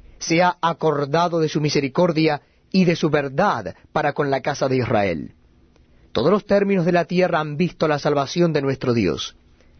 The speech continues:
Cantad alegres a Jehová toda la tierra. Levantad la voz y aplaudid,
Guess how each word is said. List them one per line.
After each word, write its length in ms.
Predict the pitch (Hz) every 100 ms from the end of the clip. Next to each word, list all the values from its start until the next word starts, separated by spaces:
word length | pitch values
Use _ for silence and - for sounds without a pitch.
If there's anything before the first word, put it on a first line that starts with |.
| _ _ _ _
Cantad 500 | - 151 151 180 175 -
alegres 520 | 147 151 208 208 196
a 80 | 190
Jehová 420 | - 160 156 156 -
toda 220 | 175 202
la 100 | 196
tierra. 520 | - 117 90 80 71 - _ _ _ _ -
Levantad 480 | - 156 190 175 220 208
la 160 | 180
voz 420 | 156 180 113 - -
y 160 | 165 170
aplaudid, 800 | 156 151 139 123 165 120 87